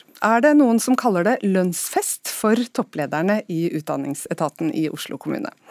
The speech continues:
Det viser Dagbladets avsløringer de siste dagene. Og utdanningsdirektør Marte Gerhardsen og byrådet får kritikk for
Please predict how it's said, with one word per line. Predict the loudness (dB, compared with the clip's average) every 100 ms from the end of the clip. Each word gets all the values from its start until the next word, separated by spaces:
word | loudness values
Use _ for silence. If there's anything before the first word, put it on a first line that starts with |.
| -14 -12 -14 0
Det | 4 4 4
viser | 2 4 4 4 2
Dagbladets | 2 2 0 0 -2 -4 0 0
avsløringer | 0 0 2 4 2 0
de | -2 0 0 0
siste | -4 -4 0
dagene. | 0 0 -4 -8 -14 -14 -14 -2
Og | 4 4 4
utdanningsdirektør | 4 4 4 4 2 2 4 4 4 2
Marte | 0 0
Gerhardsen | 0 0 0 2 2 2 2
og | 2 4
byrådet | 4 2 2 2 0
får | -4 -4 -2 -4
kritikk | -2 0 2 0 -4
for | -2 0 0